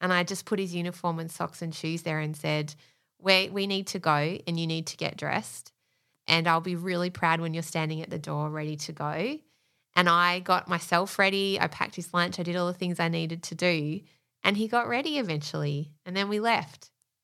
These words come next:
And he didn't do it in my time frame. And I wanted him to do it earlier. But he did it. And we ended up without an argument. And it just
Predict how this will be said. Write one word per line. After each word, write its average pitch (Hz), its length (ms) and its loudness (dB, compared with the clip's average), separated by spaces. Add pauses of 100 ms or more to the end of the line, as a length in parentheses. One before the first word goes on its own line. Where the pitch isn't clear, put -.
(160)
And 226 340 6 (120)
he 208 140 -2
didn't 254 200 -2
do 247 120 2
it 214 100 2
in 202 100 0
my 180 180 2
time 180 300 2
frame. 180 560 0
And 180 80 4
I 175 80 8
wanted 190 300 -2
him 185 80 0
to 180 100 -6
do 175 140 0
it - 120 -4
earlier. 156 640 0 (640)
But 226 100 8
he 247 100 0
did 302 220 4
it. 180 420 0 (320)
And 202 120 2
we 214 160 2
ended 214 260 2
up 185 220 6 (140)
without 180 300 6
an 170 120 -4
argument. 165 580 0 (320)
And 190 160 10
it 190 100 0
just - 480 -2